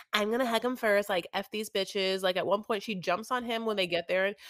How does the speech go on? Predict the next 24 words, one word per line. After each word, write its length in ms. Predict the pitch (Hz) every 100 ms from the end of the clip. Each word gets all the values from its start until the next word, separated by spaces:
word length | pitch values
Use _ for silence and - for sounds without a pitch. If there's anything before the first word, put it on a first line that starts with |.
| - 208
the 80 |
mother 280 | 202 196 208
thinks 220 | 220 208 208
that 120 | 196
she's 360 | - - 196
been 180 | - 175
locked 360 | 165 151 151 -
in 100 | 202
the 100 | 190
car, 300 | - 185 190
which 200 | 185 -
also, 420 | 139 165 175 160
like, 200 | 160 143
L 160 | 139 139
O 140 | 131
L, 180 | - -
that, 140 | 135
like, 180 | 139 160
Gabby 280 | 156 151 160
would 100 | 160
be 100 | 165
like, 200 | 156 147
"Parental 480 | - 180 156 - 139
lock," 280 | 135 135